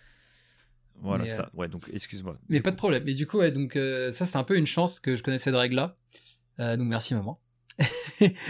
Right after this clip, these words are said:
Speaker 2: Et en gros, j'ai fait toutes mes,
Speaker 1: Big up.
Speaker 2: toutes mes études comme ça en, avec un, un salaire. Même si je gagnais pas beaucoup, j'arrivais à, à garder toujours, euh, si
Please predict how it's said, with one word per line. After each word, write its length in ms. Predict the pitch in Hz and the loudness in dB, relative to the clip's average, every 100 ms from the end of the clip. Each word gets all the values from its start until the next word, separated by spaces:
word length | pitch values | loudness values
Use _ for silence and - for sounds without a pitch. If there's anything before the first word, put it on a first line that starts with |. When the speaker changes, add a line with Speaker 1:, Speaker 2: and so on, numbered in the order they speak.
| - - | -8 2
Speaker 2:
Et 160 | 151 | 4
en 160 | 156 147 | 6 4
gros, 380 | 135 151 185 175 | 4 6 6 6
j'ai 120 | 131 | 2
fait 140 | - 147 | 0 -2
toutes 280 | - 175 | -2 -2
mes, 300 | 156 143 135 | 0 2 2
Speaker 1:
Big 80 | 135 | 2
up. 40 | - | 2
Speaker 2:
toutes 120 | 160 | 2
mes 200 | 160 147 | 0 2
études 280 | 147 - 165 | 0 -2 -4
comme 140 | - 127 | -2 0
ça 200 | 147 139 | 4 4
en, 400 | 120 113 113 117 | 4 0 -2 -2
avec 280 | 117 110 | -2 -2
un, 80 | 117 | -2
un 260 | 110 117 120 | -2 -2 -4
salaire. 460 | - 120 160 165 - _ 135 | -2 0 2 0 -2 _ -2
Même 80 | |
si 140 | 139 143 | -2 0
je 20 | |
gagnais 160 | 135 127 | 0 2
pas 120 | 127 | 2
beaucoup, 360 | 131 120 175 | 0 -2 0
j'arrivais 320 | 143 120 117 117 | 2 2 2 0
à, 160 | 110 | 0
à 180 | 113 127 | -2 -4
garder 320 | 127 120 123 | 0 0 0
toujours, 360 | 123 131 139 127 | -4 -4 -2 0
euh, 80 | 107 - - _ _ | -2 -6 -20 _ _
si 180 | - | -10